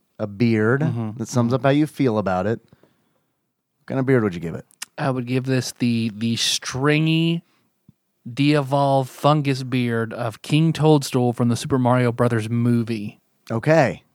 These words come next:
Speaker 2: 'Cause it's just gross. It's not fun.
Speaker 1: It is gross.
Speaker 2: Yeah.
Speaker 1: And it is not fun.
Speaker 2: Yeah.
Speaker 1: I feel like, yes.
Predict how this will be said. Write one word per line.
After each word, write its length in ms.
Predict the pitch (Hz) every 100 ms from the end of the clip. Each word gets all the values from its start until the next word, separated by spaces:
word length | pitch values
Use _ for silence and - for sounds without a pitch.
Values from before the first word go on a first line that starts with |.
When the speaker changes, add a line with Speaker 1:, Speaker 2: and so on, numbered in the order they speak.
| _ _ _ _ _ _ _
Speaker 2:
'Cause 140 | - 107
it's 140 | -
just 240 | - 107 _ _ _
gross. 380 | 127 113 _ _ _ _ _ _
It's 100 | -
not 180 | 113
fun. 200 | - 113 110
Speaker 1:
It 140 | 123
is 140 | 143 113
gross. 420 | 120 85 - -
Speaker 2:
Yeah. 120 | 117 -
Speaker 1:
And 160 | 120 131
it 100 | 131
is 220 | 135 113
not 180 | 110 -
fun. 380 | 107 98 82 - -
Speaker 2:
Yeah. 120 | 113 -
Speaker 1:
I 40 | 110
feel 220 | - 117
like, 220 | 110 104 - _ _ -
yes. 380 | 135 110 -